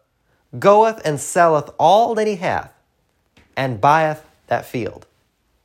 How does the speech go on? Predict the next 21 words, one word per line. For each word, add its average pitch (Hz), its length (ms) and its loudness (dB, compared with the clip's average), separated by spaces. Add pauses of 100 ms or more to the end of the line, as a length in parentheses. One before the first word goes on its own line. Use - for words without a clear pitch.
(840)
Now 95 140 -8
there's 147 160 -2
a 135 60 -4
lot 143 200 0
of 101 160 -10 (500)
"eth, 156 280 -2
eth, 147 260 -4
eth," 123 300 -2 (280)
E 165 140 -4
T 160 200 -2
H. - 360 -4 (160)
There's 165 180 -6
a 147 40 -6
lot 143 240 0
of 95 120 -12 (280)
King 175 260 -4
James 143 320 -4
English 113 360 -8
in 107 140 -8
this 98 200 -8
one. 92 180 -12